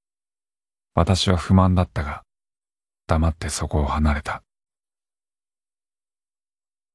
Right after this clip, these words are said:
しかし冷静になって考えれば、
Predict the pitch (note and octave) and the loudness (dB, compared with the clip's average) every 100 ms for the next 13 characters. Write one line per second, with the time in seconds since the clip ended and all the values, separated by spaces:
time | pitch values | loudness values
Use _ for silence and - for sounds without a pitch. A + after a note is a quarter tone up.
0 | _ _ _ _ _ _ _ _ _ _ | _ _ _ _ _ _ _ _ _ _
1 | _ _ _ _ _ _ _ _ _ _ | _ _ _ _ _ _ _ _ _ _
2 | _ _ _ _ - - A2 - F2+ G#2 | _ _ _ _ -8 -2 0 2 4 4
3 | - G#2+ G#2 G2+ - - D#2+ D#2+ D2+ D2 | 4 4 4 2 -2 -4 -2 -2 -2 -6
4 | - - | -10 -14